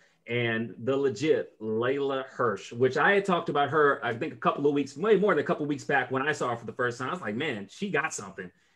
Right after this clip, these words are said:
She got some spunk. This little shorty piece of dynamite can explode and boom." And it was an awesome match between her and Thunder Rosa. There was a couple of things that, you know, they got disconnected a couple of times, I noticed, but outside of that,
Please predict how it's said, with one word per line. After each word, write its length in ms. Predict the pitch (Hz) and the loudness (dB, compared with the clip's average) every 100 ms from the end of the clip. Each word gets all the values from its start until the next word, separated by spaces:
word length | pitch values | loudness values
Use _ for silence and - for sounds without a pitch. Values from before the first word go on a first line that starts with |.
| _ | _
She 160 | - | 0
got 200 | 202 165 | 2 2
some 140 | - 127 | 0 -4
spunk. 380 | - 170 190 131 | -2 2 2 2
This 200 | 185 190 | 0 4
little 240 | 147 131 | 6 6
shorty 580 | - 175 175 156 135 - _ | 4 2 4 4 0 -8 _
piece 240 | 196 180 | -4 -2
of 140 | 120 120 | -2 2
dynamite 640 | 151 185 185 190 208 - | 4 4 4 4 2 -4
can 160 | 143 131 | -4 -2
explode 480 | 131 - 165 175 160 | -2 -2 0 2 2
and 100 | 131 | 0
boom." 220 | 175 170 | 0 0
And 40 | |
it 100 | 156 | 0
was 120 | 180 | 0
an 100 | - - | -2 -4
awesome 380 | 131 151 - 156 | -4 -4 -2 -4
match 380 | 180 214 - - _ _ - | -2 -4 -6 -18 _ _ -12
between 280 | 127 151 | -4 -2
her 140 | 151 160 | 0 0
and 120 | 160 | 0
Thunder 260 | 180 190 185 | 2 4 4
Rosa. 520 | 226 214 147 143 - - _ | 6 4 4 -2 -6 -14 _
There 120 | 196 | 8
was 100 | 254 | 8
a 20 | 247 | 8
couple 220 | 285 277 | 6 6
of 80 | 233 | 6
things 380 | 277 285 262 214 | 4 4 4 4
that, 300 | 233 - 220 | 4 2 0
you 100 | 220 | 2
know, 420 | 196 185 175 190 - - - - - - _ _ | 4 4 0 -4 -8 -8 -8 -8 -18 -20 _ _
they 120 | 185 | -4
got 320 | 170 190 170 151 | 2 2 4 4
disconnected 720 | 190 - 190 180 185 190 185 | 2 2 0 2 2 2 0
a 80 | |
couple 340 | 180 196 - 190 | 0 -2 0 0
of 100 | 180 | 2
times, 300 | 196 196 190 | 0 2 2
I 80 | 196 | 2
noticed, 300 | 202 208 202 | 2 0 -2
but 120 | 175 | 0
outside 460 | 185 196 190 180 175 | 0 2 2 2 2
of 80 | |
that, 360 | 175 185 190 - | 2 0 -2 -6